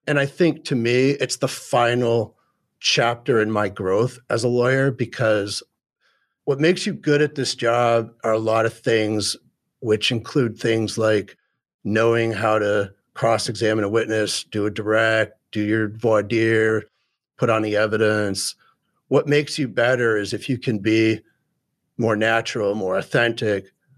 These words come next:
But what makes you really great, and this is sort of the Jerry Spence thing, but you don't learn it until you learn it the hard way. What makes you really great is when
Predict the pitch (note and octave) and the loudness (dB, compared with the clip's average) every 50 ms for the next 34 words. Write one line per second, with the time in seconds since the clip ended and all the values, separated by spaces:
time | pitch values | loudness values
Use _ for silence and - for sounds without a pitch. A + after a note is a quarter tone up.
0 | _ _ _ _ _ - A#2 A#2 C3+ D#3 F#3+ D#3 D#3+ E3+ E3 - - C#3+ A#2+ G#2+ | _ _ _ _ _ -4 0 0 0 0 2 2 0 0 0 -2 -2 -2 -2 -2
1 | G2+ G#2 A#2 B2 B2+ C3+ B2+ B2 A2+ - - G2+ G2 G#2 A#2 C3+ - - - - | -2 0 2 2 4 2 2 0 -2 -2 -2 0 2 4 4 2 2 0 -6 -14
2 | _ _ _ _ _ _ _ _ _ _ _ _ _ _ _ _ _ _ _ _ | _ _ _ _ _ _ _ _ _ _ _ _ _ _ _ _ _ _ _ _
3 | _ _ A#2 A2+ A2+ A2+ B2 A#2 - - A#2 G2 - - D3+ B2 A2+ A2 G#2 G2 | _ _ 0 0 2 2 2 0 0 -2 -6 -6 -2 0 0 2 2 0 -2 -2
4 | F#2+ - A2+ A2+ A2 G#2 - - - A2 A#2+ C3 B2+ - - A2+ G2 F#2+ F#2+ G2 | -2 0 0 2 2 0 -2 -2 0 0 0 0 -2 -4 -4 -2 -2 -2 -2 -2
5 | F#2+ G2 F#2+ F#2 F2+ - _ _ _ _ _ _ _ _ _ _ _ _ _ _ | 0 0 0 0 -2 -4 _ _ _ _ _ _ _ _ _ _ _ _ _ _
6 | _ _ _ C#3+ C3 A#2+ B2 B2 A2 A#2 G#2+ G2+ - - _ - G#2+ G2+ A2+ C#3 | _ _ _ -16 -12 -6 -2 2 2 2 2 2 -2 -8 _ -4 0 2 2 2
7 | C#3+ A#2 F#2+ E2+ - _ - A2 G#2+ G#2+ - - B2 G#2 G2+ G2 G2 G#2 A#2+ A#2 | 2 0 -2 -4 -6 _ -8 -8 -6 -6 -4 -4 -2 -2 -2 -2 0 0 0 0
8 | G#2 F#2 - - G#2 G2 G#2 C3+ D3+ D3 G#2+ F#2 F2+ F2 F2 G#2+ A#2 A2 A2+ B2 | 0 -2 -4 -6 -4 -2 0 0 0 0 -2 -6 -8 -10 -10 -8 -4 -4 0 0
9 | C#3+ D3+ C#3+ - - C#3+ C3 A2+ A#2+ C3 C#3 B2 A#2 A2 G2 B2 B2 C3 A#2+ G#2 | 2 0 0 -2 -4 -6 -4 0 2 2 2 2 0 -2 -2 0 0 0 0 0
10 | F#2+ F#2 - _ _ _ _ _ _ _ _ _ _ - A#2+ A2+ A2 G#2+ - - | -2 -6 -8 _ _ _ _ _ _ _ _ _ _ 2 2 2 2 0 -2 -2
11 | A#2+ A#2+ A2 A2+ A2 G#2+ G#2 G#2+ G#2 - | 0 2 2 2 0 -2 -2 -4 -6 -8